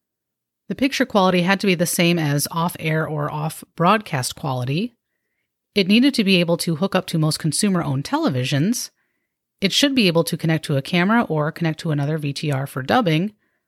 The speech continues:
The price should be affordable, and it, it should be easy to use, easy to produce, and easy to fix.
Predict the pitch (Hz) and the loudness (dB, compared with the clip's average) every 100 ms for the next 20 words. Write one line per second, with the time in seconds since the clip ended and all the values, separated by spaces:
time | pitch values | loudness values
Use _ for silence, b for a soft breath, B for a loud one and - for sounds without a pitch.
0 | _ _ - - 254 233 - - - 175 | _ _ -6 2 2 2 0 -6 -4 -2
1 | 156 147 294 330 269 165 151 170 _ _ | 0 -2 -2 2 2 2 0 -2 _ _
2 | 269 233 202 196 185 202 214 180 175 185 | 2 4 2 0 -4 -2 0 0 0 0
3 | 196 254 269 202 165 180 - - _ _ | 2 2 4 4 4 0 -4 -10 _ _
4 | _ - 190 214 220 - 208 269 180 - | _ -4 0 2 0 -2 0 2 2 -2
5 | - - _ 202 160 135 160 160 - 120 | -6 -12 _ -4 -2 -2 -2 -2 -2 -6
6 | - - - | -6 -8 -8